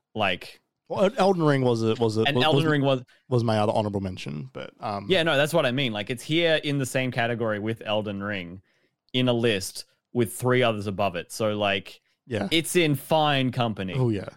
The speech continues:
Speaker 2: Oh, yeah.
Speaker 1: <laughs>
Speaker 2: And, like, I can see myself playing this game for a very long time. So.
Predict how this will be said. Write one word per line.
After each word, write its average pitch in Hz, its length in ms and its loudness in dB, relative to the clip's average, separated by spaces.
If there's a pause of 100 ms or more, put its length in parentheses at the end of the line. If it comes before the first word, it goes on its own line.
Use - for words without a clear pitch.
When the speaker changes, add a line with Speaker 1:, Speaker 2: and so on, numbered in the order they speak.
(160)
Speaker 2:
Oh, 123 60 -2
yeah. 101 220 -4
Speaker 1:
<laughs> - 60 -20 (220)
Speaker 2:
And, 156 100 2
like, 143 260 2
I 147 140 0
can 151 140 0
see 135 180 0
myself 113 300 0
playing 101 180 -8
this 98 140 -8
game 104 120 -4
for 104 200 -4
a - 20 -2
very 101 360 -2
long 95 220 -4
time. 95 500 -6 (2000)
So. - 320 -10